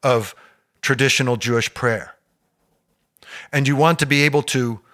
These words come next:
create something new for yourself, a personal practice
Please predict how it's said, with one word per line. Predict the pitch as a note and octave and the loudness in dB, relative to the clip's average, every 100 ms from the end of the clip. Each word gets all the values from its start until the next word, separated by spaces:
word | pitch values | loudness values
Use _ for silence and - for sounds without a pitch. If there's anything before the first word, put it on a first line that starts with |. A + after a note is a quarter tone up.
| _ _ _ _ - | _ _ _ _ -8
create | - C#3+ D3 E3+ - | -2 4 4 4 2
something | D#3+ D3+ - D3 B2+ C3 C3 | 0 0 0 0 0 -2 2
new | D3+ F3+ E3 | 4 4 4
for | - C#3+ | 0 -2
yourself, | C3 B2 - D#3 C3+ - | 0 -2 0 0 0 -6
a | C#3+ | -10
personal | - - F#3 - E3 D3+ | -10 -2 -2 0 -2 -2
practice | - D3+ D3+ D3+ C3 - | 0 2 2 0 -4 -6